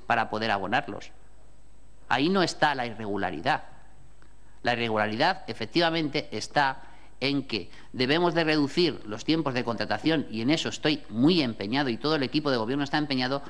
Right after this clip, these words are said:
para evitar y minimizar al mínimo, a lo más mínimo posible, que los reconocimientos extrajudiciales puedan venir a pleno. Pero pleno tras pleno le repito que en todos los ayuntamientos,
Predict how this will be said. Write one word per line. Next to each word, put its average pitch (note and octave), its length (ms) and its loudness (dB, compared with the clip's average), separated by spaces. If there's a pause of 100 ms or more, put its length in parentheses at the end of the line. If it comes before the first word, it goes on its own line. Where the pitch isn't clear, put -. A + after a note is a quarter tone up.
(280)
para B2+ 180 2
evitar B2 480 0
y C#3 100 2
minimizar C3+ 680 4
al G#2 220 -2
mínimo, B2+ 600 2 (920)
a - 80 -10
lo G#2 120 -6
más C#3+ 200 2
mínimo D#3+ 320 2
posible, C#3 540 0 (440)
que C#3 120 2
los C3 120 4
reconocimientos C3 500 2
extrajudiciales D#3+ 580 2
puedan E3+ 260 2
venir D#3+ 220 0
a A2 80 -8
pleno. D3 320 0 (280)
Pero B2+ 260 2 (280)
pleno F3+ 260 4
tras F#3+ 180 0
pleno E3 220 4
le E3+ 120 2
repito D#3 520 0 (220)
que B2+ 120 2
en C3 120 4
todos A3+ 220 4
los A3 160 4
ayuntamientos, B2 840 0